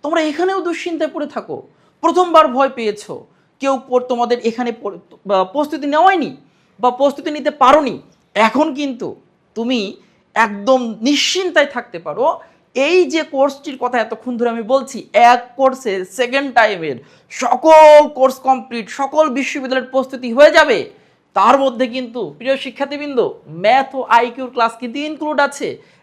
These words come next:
কাজেই কোনো দুশ্চিন্তা নয়, চোখ বন্ধ করে ভর্তি হয়ে যেতে পারো।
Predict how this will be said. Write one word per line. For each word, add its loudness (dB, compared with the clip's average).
কাজেই -2
কোনো 2
দুশ্চিন্তা -6
নয়, -8
চোখ 6
বন্ধ 0
করে -2
ভর্তি -4
হয়ে 0
যেতে -6
পারো। 4